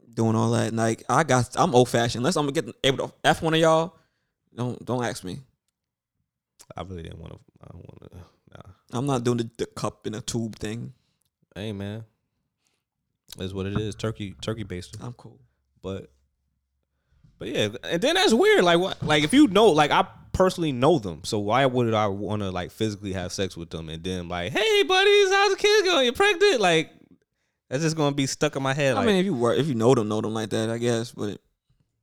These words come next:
Speaker 2: yeah, I'm like, if it was a situation where I don't know the person, but even then, that would be kinda weird to ask a random person, like, unless I put my name on a list to be,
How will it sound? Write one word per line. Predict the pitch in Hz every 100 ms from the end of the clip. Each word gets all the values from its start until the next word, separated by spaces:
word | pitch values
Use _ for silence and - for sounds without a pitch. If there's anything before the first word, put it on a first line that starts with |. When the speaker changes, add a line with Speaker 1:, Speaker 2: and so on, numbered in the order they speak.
| _ -
Speaker 2:
yeah, | 214 135
I'm | 143
like, | 139
if | 139
it | 185
was | 160
a |
situation | 151 160 156 143 127
where | 113
I | 110
don't | - 113 139 -
know | 131
the | 139
person, | 135 156 147 160 170 - - _ _ _ _
but | 107 101
even | 123 120
then, | 131
that | 117 117
would |
be | 113
kinda | 104 110 98
weird | 107 107
to | 76
ask | 101 -
a |
random | 95 104 104
person, | 110 110 107
like, | 87 85
unless | 90 104 98
I |
put | 95 - 127
my | 98 92
name | 95 101 98
on | 92
a | 87
list | 98 92
to | 98
be, | 92 95 90